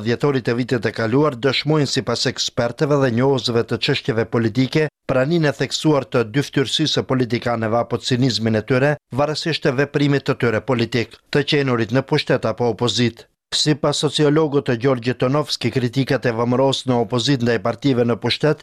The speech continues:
për marrjen e borxhit prej disa milion eurove në kohën kur borxhi ka arritur në pesë miliardë euro pikërisht nga qeverisja e V M R O-s, apo fushata me premtime e zyrtarëve të B D I-s në pushtet për integrimin euroatlantik të vendit,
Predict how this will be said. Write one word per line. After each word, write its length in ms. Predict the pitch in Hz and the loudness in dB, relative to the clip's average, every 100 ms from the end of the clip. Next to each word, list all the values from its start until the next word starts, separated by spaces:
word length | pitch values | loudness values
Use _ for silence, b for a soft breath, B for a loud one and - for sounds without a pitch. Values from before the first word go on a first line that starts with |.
| _ | _
për 160 | - 135 | -2 0
marrjen 400 | 139 147 151 151 | 2 0 0 2
e 60 | 135 | 2
borxhit 460 | 123 139 127 147 - | 2 2 0 -4 -2
prej 160 | 131 | -2
disa 320 | 120 147 - | 0 0 2
milion 400 | 131 127 131 120 | 2 2 2 4
eurove 400 | 123 135 147 143 | 4 4 2 2
në 140 | 139 123 | 0 0
kohën 240 | 143 143 | 0 0
kur 160 | 123 120 | 0 -4
borxhi 400 | 107 120 127 135 | -2 -2 0 -2
ka 140 | 120 | 0
arritur 340 | 123 139 127 117 | -2 0 0 -2
në 80 | 117 | -2
pesë 240 | 156 - 127 | 0 0 0
miliardë 480 | 117 127 127 113 135 | 2 2 2 2 2
euro 180 | 127 117 | 2 0
pikërisht 540 | - 135 147 151 - 127 | -2 -4 0 0 0 0
nga 100 | 120 | 0
qeverisja 640 | 120 131 120 135 120 120 110 | 0 -2 0 0 2 0 0
e 40 | |
V 100 | 117 | 0
M 80 | 117 | 0
R 80 | 123 | 2
O-s, 180 | 147 - - _ - | 2 0 -8 _ -2
apo 240 | 127 151 | -2 0
fushata 480 | - 139 156 156 156 | 0 0 2 0 0
me 80 | 147 | 0
premtime 560 | 131 131 123 156 135 | 2 2 2 2 4
e 80 | 120 | 2
zyrtarëve 560 | 123 117 139 143 127 117 | 0 0 2 2 2 0
të 140 | 117 | 0
B 80 | 120 | 2
D 140 | 131 | 2
I-s 100 | 131 | 2
në 120 | 123 101 | 0 -2
pushtet 400 | 120 - 147 147 - - | -2 0 0 0 -4 0
për 160 | 135 | 2
integrimin 560 | 139 131 123 156 139 131 | 2 0 2 2 4 4
euroatlantik 720 | 127 131 131 - 131 135 135 | 4 4 2 0 -2 -2 -2
të 160 | 123 113 | -2 2
vendit, 400 | 120 123 151 | 2 2 0